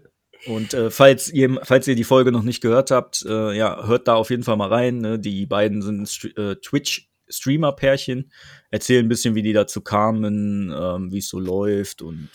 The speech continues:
ja. Also es ist durchaus mal interessant, weil über Streaming selber, se-, da reden wir ja gar nicht so viel. Ähm, da sind die natürlich deutlich aktiver als wir.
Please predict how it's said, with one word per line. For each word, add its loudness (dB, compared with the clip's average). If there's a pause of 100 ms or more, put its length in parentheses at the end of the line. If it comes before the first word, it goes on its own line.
(160)
ja. -6 (540)
Also -8
es -12
ist -10
durchaus -2
mal -2
interessant, -4
weil 0
über -2
Streaming -2
selber, 4
se-, -8
da -6
reden -2
wir 0
ja 2
gar -2
nicht -6
so -10
viel. -4 (520)
Ähm, -8
da -6
sind -8
die -4
natürlich -8
deutlich -6
aktiver -10
als -14
wir. -8